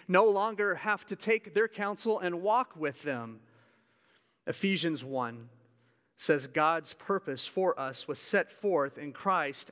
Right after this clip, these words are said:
as a plan in the fullness of time to unite all things in him, things in heaven and things on earth. In him we have obtained an inheritance, having be-,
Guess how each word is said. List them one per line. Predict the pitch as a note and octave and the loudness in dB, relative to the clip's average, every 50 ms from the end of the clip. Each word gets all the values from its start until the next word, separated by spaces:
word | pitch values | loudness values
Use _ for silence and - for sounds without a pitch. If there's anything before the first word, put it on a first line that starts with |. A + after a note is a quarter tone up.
| - - | -4 0
as | F#3+ G3 G#3+ A3 G3 - - - | 2 2 2 2 -2 -4 -6 -6
a | F#3 E3+ D#3 | -4 -4 -4
plan | - - - - A#3 A#3 G3+ D3 C3 B2 B2 C3 D#3 F3 F3 _ _ _ _ _ _ _ _ _ _ - | -6 -10 -8 -4 -2 -2 -2 -2 -4 -6 -8 -10 -12 -14 -16 _ _ _ _ _ _ _ _ _ _ -10
in | D3 C#3 | -6 -6
the | B2+ B2+ | -6 -6
fullness | - - E3+ E3 F3 F3+ F#3 F#3+ - - - | -6 -4 -4 -2 -2 -4 -6 -6 -8 -8 -8
of | - F3+ - | -10 -10 -10
time | - - B2+ A2 A2 A2+ A#2+ A#2 A#2 | -8 -6 -6 -4 -4 -6 -8 -10 -10
to | - - C#3+ | -12 -10 -10
unite | C3+ B2 B2 B2+ C3+ C3+ C3 - | -8 -6 -4 -4 -2 -4 -4 -4
all | C3+ C#3+ E3 F#3 | -2 0 0 0
things | F3+ - - D3 D3+ E3 D#3+ - F#3 | 0 -2 -6 -6 -6 -6 -8 -8 -8
in | E3+ D#3 | -8 -8
him, | B2 B2 A#2 A2+ A#2 A#2 A#2+ A#2 - _ _ _ _ - - _ _ _ _ _ - | -10 -10 -10 -10 -10 -12 -16 -18 -20 _ _ _ _ -20 -20 _ _ _ _ _ -2
things | D3 C#3 C#3 B2+ D3+ | 0 0 0 -2 -4
in | C3+ | -6
heaven | A2+ - E3 F3 E3+ F#3 F#3 F#3 F#3+ - - _ _ _ _ _ _ _ _ - | -2 0 0 0 0 0 -4 -6 -8 -12 -16 _ _ _ _ _ _ _ _ -10
and | - C3+ B2 | -8 -8 -6
things | - D3 C#3+ C#3+ C#3+ C3+ | -4 -4 -4 -4 -4 -4
on | C#3 B2 B2 B2 | -4 -4 -4 -2
earth. | A#2 E3 F3+ F#3+ G3 - - - - - _ _ _ _ _ _ - - | -2 0 0 0 -2 -6 -10 -16 -18 -20 _ _ _ _ _ _ -2 2
In | F3+ F#3 G3 G#3 | 2 4 4 2
him | F#3+ D3 F#3 F#3 G3+ G#3+ A3+ A3 | 0 -4 -4 -2 -2 -2 -2 0
we | F#3+ F3 E3+ | 2 2 2
have | E3+ E3 | 2 0
obtained | E3 C#3+ - - F#3+ F#3 F#3 G3 G3+ F3+ | -2 -4 -4 -4 -4 -2 -2 -2 -2 -2
an | E3+ E3 | -2 -2
inheritance, | D#3 C#3 B2 C#3+ F#3 F#3+ G#3 G3+ - - A#3 A#3+ A3+ - - - | -4 -4 -2 -2 0 0 0 0 -2 -4 -6 -6 -6 -6 -4 -2
having | F3+ F#3+ F3+ F#3 F3 D3+ | -2 -2 -2 -2 -4 -2
be-, | D#3 F3+ F3+ | -2 0 0